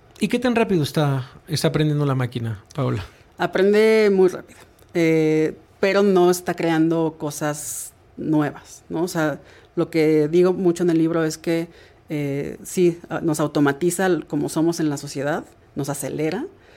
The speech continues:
Speaker 2: pero n-, es el reflejo nuestro, ¿no? O sea,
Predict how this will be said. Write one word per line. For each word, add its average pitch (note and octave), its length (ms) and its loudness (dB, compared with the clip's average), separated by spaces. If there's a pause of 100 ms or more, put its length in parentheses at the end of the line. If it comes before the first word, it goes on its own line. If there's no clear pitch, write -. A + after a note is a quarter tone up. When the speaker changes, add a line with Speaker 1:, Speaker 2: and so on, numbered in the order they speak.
(200)
Speaker 2:
pero D3+ 140 0
n-, D3 180 0 (500)
es E3 200 -2
el E3+ 100 0
reflejo D#3 460 -4
nuestro, C#3+ 420 -4
¿no? - 160 -10
O F#3 60 -8
sea, C#3+ 320 -6